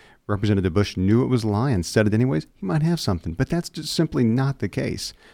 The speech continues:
uh, at all. Yeah, I think that, uh, this will be dismissed promptly under Oklahoma's anti-slap lawsuit, uh, and I also think that there are gonna be fees assessed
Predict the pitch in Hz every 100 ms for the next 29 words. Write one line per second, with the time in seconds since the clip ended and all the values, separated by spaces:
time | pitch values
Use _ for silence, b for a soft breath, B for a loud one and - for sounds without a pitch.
0 | b - 92 - 87 110 110 98 b b
1 | b - 110 113 123 139 127 - 104 95
2 | - 101 90 87 120 - 110 92 87 95
3 | - 92 - - 107 110 120 110 95 92
4 | 92 - 98 87 90 90 87 87 - 95
5 | 95 - 98 98 - 98 92 b b _
6 | - 87 85 - 95 87 92 107 101 -
7 | 95 92 92 92 90 87 82 87 - -
8 | 131 120 98 87 90 85 92